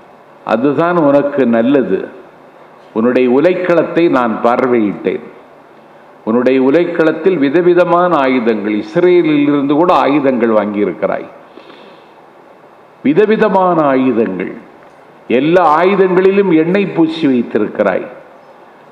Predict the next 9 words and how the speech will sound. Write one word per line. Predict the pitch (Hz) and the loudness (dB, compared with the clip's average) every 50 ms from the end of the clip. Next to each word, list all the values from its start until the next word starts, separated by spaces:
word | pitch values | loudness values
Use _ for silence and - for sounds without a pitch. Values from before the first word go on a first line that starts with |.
| - - - - - - - - - | -20 -20 -20 -20 -20 -20 -20 -8 -2
எல்லா | 127 139 156 180 208 220 220 208 | -2 0 2 2 2 2 2 2
ஆயுதங்களுக்கும் | 202 208 220 233 233 233 220 220 214 208 202 - - 196 185 165 | 2 2 2 2 2 2 2 2 0 0 0 0 0 0 0 2
மாலை | 156 160 170 196 214 220 214 202 | 2 2 2 2 4 2 2 2
போட்டிருக்கிறாய், | 170 139 - 175 175 - - 151 135 - - 131 123 117 101 95 - - - - - - - - - - - - - - - - - - - - - - - 110 131 | 2 0 0 0 0 -2 -2 -2 -2 0 0 0 0 2 0 -2 -4 -8 -12 -14 -18 -20 -20 -20 -20 -20 -20 -20 -20 -20 -20 -20 -20 -20 -20 -20 -20 -6 -2 0 0
எல்லா | 147 156 170 180 185 190 190 190 190 190 190 180 170 170 | 2 2 0 2 2 2 2 2 2 2 2 2 2 2
ஆயுதங்களுக்கும் | 180 196 196 202 190 196 196 180 180 185 190 196 190 190 190 220 208 175 180 | 2 2 0 0 0 0 0 2 0 2 2 2 0 0 -2 -2 0 0 0
நீ | 175 175 175 - | 0 -2 -4 -4
பீலி | 175 190 208 214 214 208 214 196 | -4 -2 0 0 0 0 0 -2
மாலை, | 165 170 170 165 160 151 147 139 123 | 0 0 0 0 2 2 2 2 0